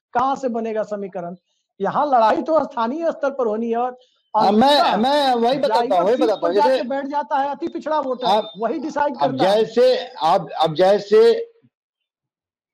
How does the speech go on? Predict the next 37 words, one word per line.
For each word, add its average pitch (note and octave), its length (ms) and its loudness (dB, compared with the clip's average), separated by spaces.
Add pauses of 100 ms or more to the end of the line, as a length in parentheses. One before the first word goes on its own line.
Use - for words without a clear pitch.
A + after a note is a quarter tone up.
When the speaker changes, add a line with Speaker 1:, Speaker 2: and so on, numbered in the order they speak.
(560)
Speaker 2:
कुडनी G3 460 4
में A#3 240 6
अनिल G3+ 400 4
सहनी A3+ 360 4 (540)
विधायक F3 420 2
थे G3+ 100 4
राजद F3+ 320 4
के, G#3 180 4
जो D3+ 160 -4
suspend F3 440 0
हो E3+ 100 4
गए, F3 80 0
मान F3 180 0
लीजिए E3+ 180 2
उनकी E3 180 -2
सदस्यता D#3 260 2
चली D3 260 2
गई, D#3 160 2 (840)
वो G3 120 4
soft A3 440 2
nature E3+ 340 0
के A2 140 -8
हैं, F#2 200 -16 (840)
उनसे F#3 320 2
यादवों G#3 380 6
की A3 120 2
भी A#3+ 300 6 (380)
परेशानी G3 400 2
नहीं F3+ 160 2
होगी, A#2+ 280 0 (280)
उनको F#3 200 2
कुशवाहा G3 540 2
से A3+ 160 4
भी A3+ 100 4
परेशानी G#3+ 400 2
नहीं F#3+ 180 2
होगी। B2+ 160 0